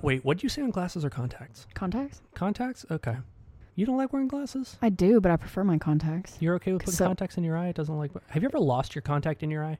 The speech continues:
Speaker 2: Yes.
Speaker 1: Yeah? Is it uncomfortable? Like, does it hurt? Or is it just
Speaker 2: Extremely badly.
Speaker 1: Really?
Speaker 2: Yes.
Speaker 1: Okay. I've never, I mean, I don't wear contacts. I just got glasses. I don't know what
Speaker 2: It
Speaker 1: it's
Speaker 2: hurts really bad.
Speaker 1: Really? All right.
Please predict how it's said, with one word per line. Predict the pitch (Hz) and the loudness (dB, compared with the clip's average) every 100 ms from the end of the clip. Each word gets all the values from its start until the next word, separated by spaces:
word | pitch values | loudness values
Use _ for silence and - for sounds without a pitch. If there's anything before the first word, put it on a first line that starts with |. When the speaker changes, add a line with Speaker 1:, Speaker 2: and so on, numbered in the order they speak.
| - | 4
Speaker 2:
Yes. | 180 156 - - | 6 6 2 -6
Speaker 1:
Yeah? | 147 160 175 - _ _ - - | 0 0 0 -6 _ _ -20 -14
Is | - | -12
it | - | -2
uncomfortable? | 170 - 156 - 185 | 0 0 -2 -2 0
Like, | 185 135 | 0 0
does | 127 | -2
it | |
hurt? | - - 190 - _ | -4 -4 -4 -4 _
Or | 131 | -4
is | 131 | 4
it | |
just | 160 123 | 4 4
Speaker 2:
Extremely | - - 202 185 180 170 | 0 0 4 6 6 6
badly. | 156 143 143 143 143 143 - - | 4 2 2 2 0 0 -4 -12
Speaker 1:
Really? | 123 123 123 113 127 - | -6 0 0 0 -4 -4
Speaker 2:
Yes. | 160 151 - - - | -2 -2 -8 -16 -8
Speaker 1:
Okay. | 127 113 - - - | -6 -6 -10 -14 -8
I've | - 143 | -2 0
never, | 185 175 | 2 2
I | 135 | 2
mean, | 127 123 | 0 0
I | |
don't | 123 | 0
wear | 117 113 | -2 -4
contacts. | 127 120 147 151 | -4 -4 -4 -4
I | 135 | -4
just | 135 | -4
got | 151 151 | -6 -6
glasses. | 143 135 110 | -6 -6 -6
I | 110 | -6
don't | 127 120 | -6 -6
know | |
what | 117 135 | -6 0
Speaker 2:
It | |
Speaker 1:
it's | 165 | 4
Speaker 2:
hurts | 160 151 - | 4 2 -2
really | 160 151 | 0 0
bad. | 147 143 143 - | 0 -2 -4 -4
Speaker 1:
Really? | 131 120 120 - _ - _ _ - | 0 2 2 -2 _ -20 _ _ -2
All | 123 | 0
right. | 120 | 0